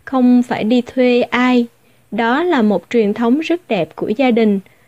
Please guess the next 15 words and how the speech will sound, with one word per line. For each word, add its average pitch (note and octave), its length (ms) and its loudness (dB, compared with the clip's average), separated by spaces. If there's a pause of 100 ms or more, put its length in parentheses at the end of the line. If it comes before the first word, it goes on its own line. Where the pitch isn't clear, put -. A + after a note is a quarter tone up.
(160)
mà G#3+ 320 -2
đã F#3+ 180 -2
được G#3 340 0
duy B3+ 160 2
trì A3 440 0
từ G#3+ 160 0
thời G#3 320 -4
của - 220 -4
ba B3+ 240 0
tôi. A#3+ 440 0 (540)
Những A3 280 2
ngày A#3 400 2
cuối B3+ 180 0
năm D4 300 2
xa C#4 300 0